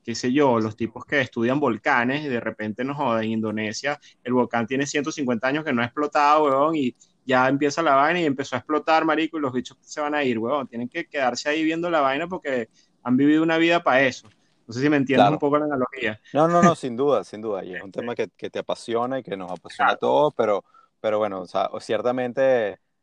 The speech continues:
Speaker 2: muchos van a, van a hacer referencia a, a tus tweets, eh, y el día que se pueda, eh, qué sé yo,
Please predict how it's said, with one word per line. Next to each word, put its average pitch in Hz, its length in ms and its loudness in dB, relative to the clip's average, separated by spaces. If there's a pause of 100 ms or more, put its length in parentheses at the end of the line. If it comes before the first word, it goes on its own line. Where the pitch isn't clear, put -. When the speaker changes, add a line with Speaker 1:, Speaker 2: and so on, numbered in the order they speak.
(120)
Speaker 2:
muchos 120 420 -10
van 120 200 2
a, 127 100 0
van 110 160 -2
a 117 40 -4
hacer 117 220 -4
referencia 117 800 -4
a, 95 400 -2
a 95 40 -8
tus - 220 -14
tweets, - 500 -12
eh, 90 360 -10 (420)
y 95 40 -12
el 92 140 -4
día 95 160 -2
que - 100 -20
se - 120 -8
pueda, 104 480 2 (420)
eh, 95 360 -6
qué 101 80 -10
sé 113 160 -10
yo, 98 420 -4